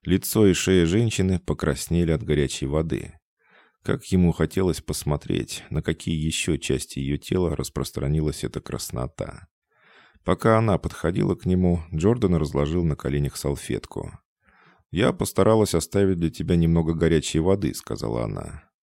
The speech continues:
«А, я... ну, постарался оставить для тебя кое-что от завтрака». Джордан сделал долгий глоток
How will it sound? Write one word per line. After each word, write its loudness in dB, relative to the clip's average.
«А, 2
я... 0
ну, -4
постарался 2
оставить -2
для -4
тебя 0
кое-что -2
от -2
завтрака». -6
Джордан 6
сделал 4
долгий 2
глоток -2